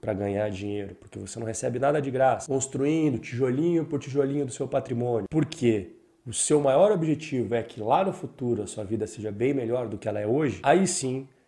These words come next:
esse bate-papo vai ser muito proveitoso. Não vamos ser hipócritas aqui. Uma pessoa herdeira que recebeu,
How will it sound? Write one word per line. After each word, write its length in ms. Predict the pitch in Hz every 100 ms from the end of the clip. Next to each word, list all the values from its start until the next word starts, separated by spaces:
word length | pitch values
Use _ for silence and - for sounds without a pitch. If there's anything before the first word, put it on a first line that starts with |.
| _
esse 220 | 113 110 110
bate-papo 560 | 120 117 - 117 117
vai 100 | 110
ser 160 | 117 113
muito 240 | 110 110
proveitoso. 640 | - 110 117 117 95 - 131
Não 60 |
vamos 240 | 156 202 185
ser 80 |
hipócritas 720 | 123 - 110 101 98 92 92 92
aqui. 240 | 87 -
Uma 160 | 143 165
pessoa 340 | 160 - 131
herdeira 640 | 110 95 87 110 139 98 - - _ _ -
que 100 | 117
recebeu, 800 | 156 165 151 120 113 104 95